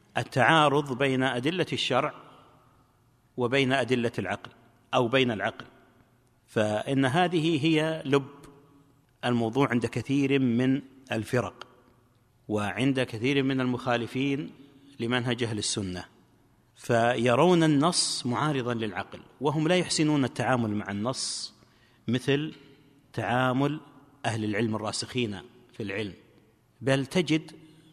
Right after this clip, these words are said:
عندهم من الاستخفاف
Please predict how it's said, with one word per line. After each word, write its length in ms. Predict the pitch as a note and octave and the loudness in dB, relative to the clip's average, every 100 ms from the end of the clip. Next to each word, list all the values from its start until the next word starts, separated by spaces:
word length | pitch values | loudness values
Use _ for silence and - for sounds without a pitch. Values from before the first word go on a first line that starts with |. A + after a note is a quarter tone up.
| _ _ _ _ _ - | _ _ _ _ _ -10
عندهم 560 | G2+ C#3 C#3 B2+ C3 A#2+ | -2 0 2 2 0 0
من 300 | B2+ B2 D3 - - - - _ A#2 | 2 0 -2 -8 -20 -20 -20 _ -6
الاستخفاف 1000 | A#2 - A#2+ - D3 B2 C3 - - | -4 -4 -6 -4 0 0 -2 -8 -18